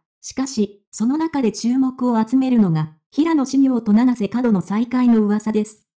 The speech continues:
キンプリの分裂には様々な事情が絡んでいます。平野紫耀、神宮寺勇太、岸優太の三人が脱退し、新たなプロジェクトに進む一方で、残るメンバーは高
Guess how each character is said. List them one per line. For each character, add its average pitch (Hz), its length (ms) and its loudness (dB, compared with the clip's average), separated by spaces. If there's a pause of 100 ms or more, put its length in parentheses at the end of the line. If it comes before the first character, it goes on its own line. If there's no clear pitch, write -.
(200)
キ 294 140 -4
ン 330 120 -4
プ 269 100 -4
リ 220 100 2
の 175 120 2
分 214 200 4
裂 240 280 2
に 208 140 6
は 165 220 -4
様 269 260 0
々 302 220 -2
な 208 120 4
事 196 160 -2
情 247 180 0
が 226 140 0
絡 226 220 -2
ん 254 100 4
で 208 80 0
い 175 100 0
ま 160 140 0
す。 - 200 -20 (340)
平 320 200 0
野 311 60 -2
紫 254 260 -2
耀、 175 340 -2 (160)
神 262 140 -2
宮 339 220 0
寺 233 120 4
勇 220 200 4
太、 165 240 -6 (200)
岸 - 300 -2
優 311 120 2
太 302 160 -2
の 208 120 4
三 269 280 0
人 277 200 2
が 202 80 0
脱 180 160 -4 (100)
退 196 160 -2
し、 180 380 -6 (100)
新 320 200 -2
た 262 100 -4
な 208 120 2
プ 196 120 0
ロ 233 100 2
ジ 254 100 0
ェ 247 40 -4
ク - 100 -16
ト 196 80 -2
に 175 140 4
進 262 260 -2
む 247 80 2
一 226 200 0
方 233 200 0
で、 170 260 -4 (140)
残 233 280 2
る 277 80 2
メ 247 120 6
ン 240 100 4
バ 185 160 0
ー 160 60 0
は 143 260 -4
高 226 220 -4